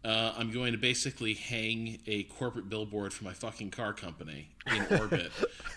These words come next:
Speaker 1: around Mars.
Speaker 2: Right.
Speaker 1: Uh, in other words, I'm basically gonna vandalize, uh, the <laughs> natural wonder that is our solar system in some ways.
Speaker 2: Right.
Speaker 1: Uh, hang a billboard. But this is, this is kind of what we are sleepwalking towards. And Tacoma's like, Okay,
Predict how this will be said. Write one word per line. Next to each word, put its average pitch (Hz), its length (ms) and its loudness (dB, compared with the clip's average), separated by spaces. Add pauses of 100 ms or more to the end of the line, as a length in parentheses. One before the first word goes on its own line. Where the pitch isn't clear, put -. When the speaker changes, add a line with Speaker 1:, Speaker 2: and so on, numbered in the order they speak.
(140)
Speaker 1:
around 110 420 4
Mars. 104 640 2
Speaker 2:
Right. 107 240 6 (100)
Speaker 1:
Uh, 131 220 10
in 147 100 8
other 190 220 10
words, 117 400 2
I'm 131 100 4
basically 185 300 4
gonna 101 120 2
vandalize, 104 1000 4 (180)
uh, 117 160 4
the 117 120 0
<laughs> - 0 -
natural 143 420 10
wonder 123 420 4
that 104 200 -2
is 131 200 4
our 123 120 4
solar 156 420 6
system 156 480 6
in 147 100 0
some 135 300 8
ways. 107 420 0
Speaker 2:
Right. 104 240 2 (180)
Speaker 1:
Uh, 120 180 6
hang 143 180 2
a 131 60 2
billboard. 135 400 2 (220)
But 175 140 0
this 233 180 6
is, 226 260 2
this 180 260 2
is 262 100 2
kind 185 300 2
of 170 100 -2
what 151 80 2
we 139 100 2
are 131 60 2
sleepwalking 113 680 4
towards. - 540 0 (140)
And 123 340 6
Tacoma's 160 460 4
like, 117 240 2
Okay, 98 400 4